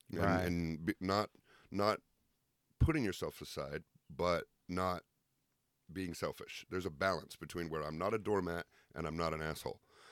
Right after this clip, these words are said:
Speaker 1: So
Speaker 2: Right.
Speaker 1: you find that balance, and then
Speaker 2: Right.
Speaker 1: that's, you have to find that balance before you can effectively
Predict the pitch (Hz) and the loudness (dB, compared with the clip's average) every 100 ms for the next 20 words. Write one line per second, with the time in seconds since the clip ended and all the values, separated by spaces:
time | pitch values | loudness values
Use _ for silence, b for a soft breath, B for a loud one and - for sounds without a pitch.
0 | B 92 98 98 98 104 104 101 87 78 | B 0 4 6 4 4 4 4 2 0
1 | 80 104 80 76 - - 90 104 87 69 | 0 2 2 -4 -10 -4 2 4 2 0
2 | 92 104 - - 95 98 107 87 - 117 | -2 -2 -4 -10 -4 -2 -2 -2 -2 -2
3 | 113 98 73 92 98 80 - - - 95 | 0 -2 -2 -2 -2 -4 -8 -12 -6 -2
4 | 92 87 - 76 - 104 - 71 73 73 | -2 -2 -8 -10 -6 -4 -4 -8 -6 -6
5 | 73 | -6